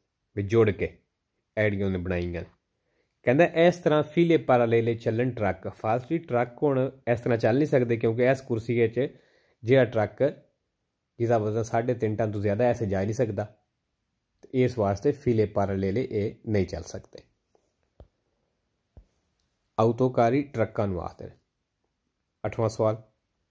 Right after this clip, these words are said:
"Il segnale raffigurato", ਜਿਹੜਾ ਨਿਸ਼ਾਨ ਦਿਖਾਇਆ ਗਿਆ ਹੈ, "indica", ਦੱਸ ਰਿਹਾ ਹੈ, "che gli autocarri", ਵਜੇ ਟਰੱਕ ਨੇ, "devono solo sorpassare", ਕਹਿੰਦੇ ਇਹਨਾਂ ਸਿਰਫ ਓਵਰਟੇਕ ਕਰਨਾ ਹੈ, a destra, ਸੱਜੇ ਤੋਂ।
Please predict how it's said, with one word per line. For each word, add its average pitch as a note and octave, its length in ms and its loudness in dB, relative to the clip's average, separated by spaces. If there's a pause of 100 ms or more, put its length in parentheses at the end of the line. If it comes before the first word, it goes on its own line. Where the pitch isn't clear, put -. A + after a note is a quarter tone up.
(800)
"Il E3 120 6
segnale D#3+ 500 4
raffigurato", C3 800 2
ਜਿਹੜਾ A#2+ 160 -2
ਨਿਸ਼ਾਨ G#2+ 420 -6
ਦਿਖਾਇਆ E3 320 0
ਗਿਆ D3 200 0
ਹੈ, G2+ 200 -6 (220)
"indica", A#2+ 580 -4 (280)
ਦੱਸ F#2+ 320 -4
ਰਿਹਾ D#3 200 4
ਹੈ, - 200 -8 (680)
"che G3+ 120 8
gli F3+ 160 4
autocarri", G#2+ 580 0 (160)
ਵਜੇ A2 220 -2
ਟਰੱਕ D3+ 340 0
ਨੇ, G#2+ 320 -2 (600)
"devono F3+ 580 4
solo A3 540 4
sorpassare", A2 1000 0
ਕਹਿੰਦੇ D#3 260 0
ਇਹਨਾਂ G3 180 2
ਸਿਰਫ G#3 480 0
ਓਵਰਟੇਕ A#2+ 560 0
ਕਰਨਾ G#2 260 -2
ਹੈ, - 180 -6 (100)
a G#2 40 -4
destra, G2+ 580 -6
ਸੱਜੇ A#2 580 -2
ਤੋਂ। - 160 -10